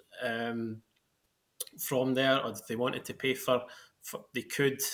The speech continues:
Um, it was just kind of whatever they needed and however they wanted to go about it, they sort of tailored it towards that. And so I thought, like, that was,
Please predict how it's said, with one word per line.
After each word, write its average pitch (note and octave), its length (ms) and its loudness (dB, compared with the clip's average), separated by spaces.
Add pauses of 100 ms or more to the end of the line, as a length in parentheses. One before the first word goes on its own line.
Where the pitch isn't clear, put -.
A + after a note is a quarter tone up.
(220)
Um, A#2+ 320 -2
it B2 80 -4
was A#2+ 100 -4
just - 240 -2
kind C3 80 0
of A#2 100 0
whatever C#3+ 280 2
they C3 160 4
needed B2+ 380 0
and A#2+ 140 -4
however B2+ 280 2
they A#2 100 -2
wanted A#2+ 240 -2
to A2+ 80 -14
go A#2 140 -4
about B2 360 -2
it, C3 120 -2 (440)
they A#2+ 120 -2
sort A#2+ 220 4
of - 80 -8
tailored B2 400 2
it A#2+ 100 0 (260)
towards B2 400 2
that. C#3+ 260 6 (320)
And - 80 -6
so C#3+ 140 4
I B2 40 0
thought, D3+ 200 2
like, C3 160 2
that C3 220 2
was, - 380 -2